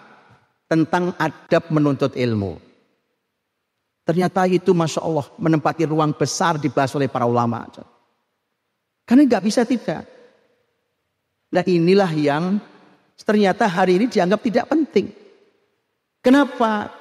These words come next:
Karena hari ini ilmu, ahli ilmu itu transaksional. Anda bayar berapa ke saya, kemudian anak Anda saya ajari apa.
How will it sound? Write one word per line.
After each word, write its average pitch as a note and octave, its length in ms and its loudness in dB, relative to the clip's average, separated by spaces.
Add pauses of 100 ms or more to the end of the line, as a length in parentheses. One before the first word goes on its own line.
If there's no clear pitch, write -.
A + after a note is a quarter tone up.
(120)
Karena G3+ 800 0 (400)
hari G3+ 400 2
ini C4+ 320 2 (480)
ilmu, G#3 560 2
ahli G3+ 320 2
ilmu G#3 480 4
itu C#4 320 -2
transaksional. A#3+ 1040 0 (1400)
Anda G3 260 2
bayar F#3 320 2
berapa E3 320 0
ke D3+ 120 -2
saya, C#3+ 360 0 (1000)
kemudian F#3 480 2 (320)
anak F3 240 0
Anda E3 240 2
saya D#3+ 200 0
ajari D3 240 -2
apa. A2 400 -4